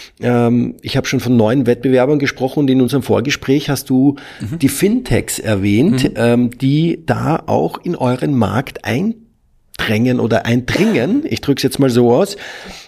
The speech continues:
Speaker 1: Ähm, wie geht ihr damit um? Wie antwortet ihr auf diesen Push?
Speaker 2: Genau, also ich glaub, das ist so ein Trend, ähm,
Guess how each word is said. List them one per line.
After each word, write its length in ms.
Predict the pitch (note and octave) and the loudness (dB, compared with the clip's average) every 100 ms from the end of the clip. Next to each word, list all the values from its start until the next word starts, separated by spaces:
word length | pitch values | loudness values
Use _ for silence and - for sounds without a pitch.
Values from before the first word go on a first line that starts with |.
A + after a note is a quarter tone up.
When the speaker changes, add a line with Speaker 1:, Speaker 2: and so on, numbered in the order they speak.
| _ B2 | _ -4
Speaker 1:
Ähm, 340 | B2+ C3+ C3 - _ _ | 0 0 -2 -8 _ _
wie 200 | C#3+ E3+ | -4 -4
geht 220 | F#3 D#3 E3 | 0 0 2
ihr 60 | |
damit 280 | D#3 D3 C#3+ | 0 0 2
um? 200 | D3+ F#3+ | 2 2
Wie 100 | F3 | 0
antwortet 480 | - F#3 F#3 C3+ A#2+ | 0 -2 0 0 0
ihr 140 | B2+ | 0
auf 100 | A#2 | -2
diesen 240 | - C#3 E3 | -4 -6 -4
Push? 380 | D#3 C#3+ - - _ _ _ _ _ _ _ _ _ _ _ - | -2 -2 -4 -10 _ _ _ _ _ _ _ _ _ _ _ -10
Speaker 2:
Genau, 280 | F3+ B2+ - - | -8 -6 -6 -6
also 120 | B2+ | -6
ich 100 | A#2 | -4
glaub, 320 | C3 C3 - | -6 -6 -10
das 160 | B2+ - | -10 -8
ist 160 | C3 | -8
so 100 | C#3+ | -4
ein 160 | B2+ B2 | -4 -4
Trend, 540 | - A#2+ C3 C3+ - - | -6 -6 -6 -10 -12 -6
ähm, 680 | A#2 A2+ A2+ A2 G#2+ - | -4 -4 -4 -4 -6 -12